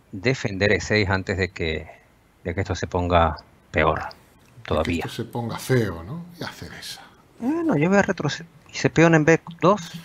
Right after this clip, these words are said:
Speaker 1: ¿Tú eres
Speaker 2: Bueno, ese
Speaker 1: para
Speaker 2: está a tu completa disposición.
Speaker 1: Está bien,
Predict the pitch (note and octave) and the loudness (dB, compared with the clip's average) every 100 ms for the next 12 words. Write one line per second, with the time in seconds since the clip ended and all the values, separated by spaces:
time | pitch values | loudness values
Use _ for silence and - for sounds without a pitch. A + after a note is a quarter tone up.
0 | - G2 G#2 C#3+ C4+ G#3+ - C#4+ C#4+ F3 | -10 -4 0 2 4 4 6 4 6 6
1 | D#3 A3+ C4+ - G3 - - F#3 F#3 E3 | 6 4 2 -2 -4 -4 -6 -6 -4 -4
2 | D3 G3 A3+ B3 C4 F#3+ - D#3+ C#3 B2+ | -4 -6 -6 -8 -10 -10 -10 -10 -10 -12
3 | D#3+ C#3 F2 - _ _ F#3+ G3+ A3 A#3 | -12 -12 -16 -20 _ _ 0 2 0 -6